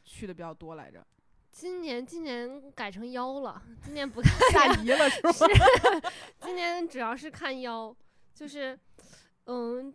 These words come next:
Speaker 2: 腰的问题说来很奇怪，我现在还也不知道它是为什么具体。就最早出现这个状况，就是我发现我右侧的腰它会，嗯，有一天突然间变得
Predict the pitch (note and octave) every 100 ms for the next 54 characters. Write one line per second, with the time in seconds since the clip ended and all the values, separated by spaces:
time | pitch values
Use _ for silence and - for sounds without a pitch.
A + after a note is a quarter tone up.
0 | - A#3+ F4+ G4+ G4+ G4+ D#4 C#4 F4 D#4+
1 | - G#3 F3+ G3 A3+ A#3 A3+ D#4+ F#4 F#4
2 | A3+ G3 A3+ G#3 B3 A#3+ C#4 C#4 D#4 F#4
3 | B3+ G#3 - F#3 - D3+ D3+ D3+ D3 _
4 | _ _ - D#4 - F#4 C4 A3 G3 G#3
5 | C#4 C#4 C#4+ C#4 C4 A#3+ C#4 B3 A#3 A#3
6 | A3+ A#3 A#3 A3 _ _ _ _ - A#3
7 | C4 D4+ E4 C#4+ A3+ B3+ E4+ A#3 D#3 G#3+
8 | G#3+ A3 G#3+ A3+ B3 C4 C#4 B3 A3+ A#3+
9 | _ _ _ _ _ _ F#4 A3 G#3+ G#3+
10 | A3+ A#3 G#3 A#3+ B3+ D4 D4 - D#4+ B3
11 | B3 B3+ C4+ C#4+ C4 A#3 G#3 G3